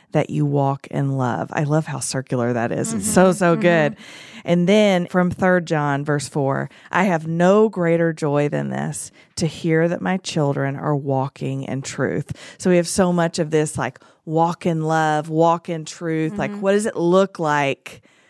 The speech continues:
Speaker 1: to live in light of all of this that
Speaker 2: Yeah.
Speaker 1: we're saying? And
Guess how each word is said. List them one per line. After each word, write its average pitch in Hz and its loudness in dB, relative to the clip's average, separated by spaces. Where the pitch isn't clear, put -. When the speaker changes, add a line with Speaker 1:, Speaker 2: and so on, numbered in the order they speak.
Speaker 1:
to 196 2
live 180 4
in 160 -2
light 156 0
of 151 -6
all 220 4
of 180 -2
this - -8
that 190 0
Speaker 2:
Yeah. 196 -2
Speaker 1:
we're 175 -4
saying? 156 -2
And 143 -6